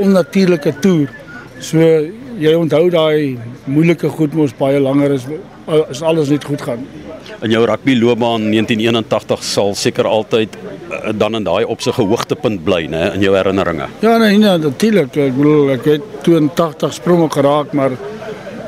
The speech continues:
Speaker 1: toe ons nou die kans kry om Nieu-Seeland toe te gaan, dat ons nie gedink het sal ooit kans kry nie, maar ek bedoel, na eenentagtig, my volgende toer as 'n Springbok was tweeënnegentig. Dit is elf jaar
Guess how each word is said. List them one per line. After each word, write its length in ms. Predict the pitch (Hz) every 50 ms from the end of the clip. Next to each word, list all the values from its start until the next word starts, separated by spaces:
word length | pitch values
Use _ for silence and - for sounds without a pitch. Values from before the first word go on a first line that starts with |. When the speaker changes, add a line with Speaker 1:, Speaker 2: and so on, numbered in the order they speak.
| - - -
Speaker 1:
toe 120 | - 170 151
ons 100 | 165 160
nou 100 | 170 165
die 100 | 160 160
kans 340 | - - 170 175 175 165 135
kry 160 | - 175 165 160
om 220 | 156 151 151 147
Nieu-Seeland 420 | 143 135 127 147 156 165 170 165 151
toe 80 | 151
te 100 | 139 156
gaan, 360 | - - 160 151 147 143 127 117 117 110 - - - -
dat 160 | - 131 -
ons 180 | 170 170 170 151
nie 100 | 165 175
gedink 340 | 151 156 127 139 151 151 147
het 120 | 160 -
sal 180 | - 156 147 170 190
ooit 160 | 185 185 160 -
kans 280 | - 147 143 147 - -
kry 200 | - 151 139 135
nie, 140 | 151 165
maar 160 | 156 151 143 147
ek 100 | 147 147
bedoel, 160 | 160 165 156
na 240 | 151 147 147 165 196
eenentagtig, 720 | 202 190 190 185 180 151 - 151 151 127 - - 160 165 143 - - - - - - - - - - - - -
my 180 | - 127 165 185
volgende 480 | - - 185 190 196 170 180 175 175 147 -
toer 340 | - 185 175 180 180 180 170 - - - - - - - 220
as 160 | 160 135 135
'n 40 | 135
Springbok 480 | - - - 175 180 165 156 156 143
was 140 | 143 135 -
tweeënnegentig. 680 | - - 175 175 156 143 139 156 170 170 - 139 117 107 - -
Dit 100 | 139 131
is 120 | - -
elf 260 | - 180 180 180 139 123
jaar 360 | 123 131 139 160 160 143